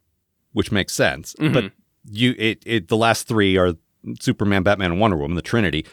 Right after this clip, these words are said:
Speaker 1: And
Speaker 2: Yeah.
Speaker 1: then the very last one is Batman because everything started with Batman.
Speaker 2: Yeah.
Speaker 1: So, like, they put a lot of thought into which characters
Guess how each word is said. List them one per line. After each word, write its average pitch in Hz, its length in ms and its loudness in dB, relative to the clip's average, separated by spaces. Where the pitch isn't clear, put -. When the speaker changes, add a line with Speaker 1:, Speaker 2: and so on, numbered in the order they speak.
Speaker 1:
And - 60 0
Speaker 2:
Yeah. 180 80 2
Speaker 1:
then 110 220 -2
the 110 280 -6
very 131 260 4
last 143 280 0
one 117 120 2
is 98 100 -2
Batman 101 460 0
because 113 260 0
everything 101 340 0
started 85 460 0
with 92 140 -2
Batman. 120 320 -2
Speaker 2:
Yeah. 269 300 -2
Speaker 1:
So, 110 400 0
like, 123 180 0
they 127 80 4
put 143 220 0
a 160 40 4
lot 123 400 4
of 117 60 0
thought 123 280 2
into 104 200 0
which 98 260 0
characters 110 640 0